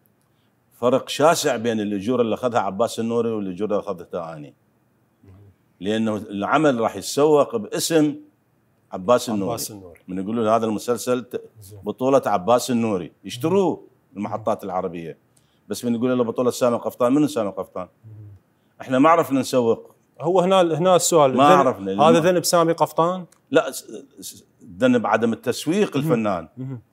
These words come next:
Speaker 1: وراح نرجع مرة لكم نقول:
Speaker 2: مم.
Speaker 1: احنا اعمالنا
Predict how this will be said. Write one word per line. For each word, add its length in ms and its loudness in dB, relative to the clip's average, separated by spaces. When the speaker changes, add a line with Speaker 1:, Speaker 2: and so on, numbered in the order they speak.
Speaker 1:
وراح 200 4
نرجع 300 0
مرة 220 -4
لكم 240 -6
نقول: 300 -6
Speaker 2:
مم. 220 -16
Speaker 1:
احنا 200 -4
اعمالنا 600 -2